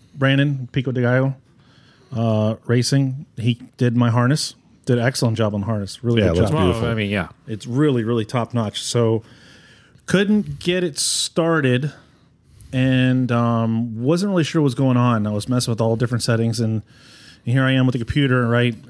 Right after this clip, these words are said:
Speaker 1: Me on the computer trying to figure things out, just reading a lot of forums, a lot of research on the Mega Squirt. And, um, one day, Brandon was like, "Hey, listen, if you wanna come over, we'll try, we'll figure it out. We'll get it started."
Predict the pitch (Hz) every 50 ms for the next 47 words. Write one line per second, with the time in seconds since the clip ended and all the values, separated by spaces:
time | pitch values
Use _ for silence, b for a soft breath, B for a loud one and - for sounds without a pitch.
0 | - _ _ - - _ _ _ - 110 104 104 120 131 123 120 117 113 - -
1 | - 120 117 117 113 156 - 131 123 120 117 - 127 113 107 - 131 117 117 -
2 | 120 117 113 101 127 131 127 120 123 101 110 110 117 120 - - - 127 127 139
3 | 143 131 120 113 113 113 120 127 131 135 135 135 123 - - 135 127 131 131 131
4 | 131 127 117 117 117 120 120 117 127 127 120 - - 131 127 123 - 127 117 117
5 | 117 123 123 123 117 - - - 127 123 123 127 127 B B B B B B B
6 | B B B B B 131 123 120 117 120 113 120 113 113 113 110 110 117 123 120
7 | 107 127 139 139 139 139 135 135 127 127 127 123 123 123 123 123 123 123 - -
8 | _ _ 131 127 131 131 131 127 113 127 127 - 185 185 175 165 165 175 - -
9 | 127 120 123 - - _ _ _ _ 127 - 139 135 147 185 190 175 147 - 151
10 | 143 143 143 139 131 123 120 - - 151 143 120 120 120 120 - - 123 117 120
11 | 120 123 110 98 - 98 104 107 101 120 110 101 - - 120 120 107 98 90